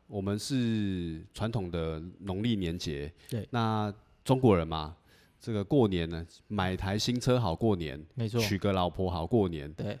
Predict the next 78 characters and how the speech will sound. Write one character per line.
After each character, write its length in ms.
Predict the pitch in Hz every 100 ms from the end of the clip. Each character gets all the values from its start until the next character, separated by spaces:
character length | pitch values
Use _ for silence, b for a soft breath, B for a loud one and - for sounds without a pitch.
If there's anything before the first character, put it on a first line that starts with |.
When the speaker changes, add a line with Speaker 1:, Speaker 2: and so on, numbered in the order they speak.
| -
Speaker 1:
哦， 120 | 92
都 140 | 107
是 180 | 104 117
这 60 | 113
个 80 | 104
民-， 240 | 98 104 - -
民 200 | 101 107
俗 220 | - 101
传 240 | - 98
统 220 | 98 87
的 80 | 80
一 100 | 80
个 220 | 82 80
说 260 | 78 95 95
法。 240 | 98 - 71
Speaker 2:
所 120 | 131
以， 80 | 123
所 100 | 139
以 220 | 143 131 _ _ _
就 160 | 143 139
没， 280 | 123 123
没 180 | 120 131
老 180 | 143 117
婆 300 | 107 113 110
或 100 | 131
是 100 | 139
单 240 | 139 123 127
身 200 | 123 123
的 100 | 107
就 140 | 113
去 80 | 117
买 180 | 95 85
车， 180 | -
对 80 | 98
不 60 | 95
对？ 80 | 92
Speaker 1:
没 60 |
买 100 | 85
一 40 | 87
台 180 | 90
车。 360 | 87 98 92 104 -
Speaker 2:
哦 160 | 98
吼。 440 | 101 95 104 - 82
Speaker 1:
哦， 40 |
啊， 100 | 98
买 140 | 110
不 80 | 107
起 160 | 120 92
房 240 | 85 80
了 80 | 82
也 80 | 92
买 160 | 90
一 40 | 90
台 180 | 92 82
车。 320 | 90 85 92 -
Speaker 2:
哦， 100 | 120
对 200 | 156 117
啦， 200 | 98 92
对 180 | 113 113
啦， 40 |
Speaker 1:
对 120 | 98 78
啊。 80 | 131
Speaker 2:
那 60 |
是 60 | 131
没 160 | 110
办 200 | 101 110
法， 240 | 92 - 104
Speaker 1:
对， 120 | - 87
而 140 | 123
且 20 |
现 100 | 123
在 100 | 127
Speaker 2:
这 60 | 117
是 60 |
时 160 | 107 135
势 40 |
所 240 | 107 - 92
趋。 320 | - 98 107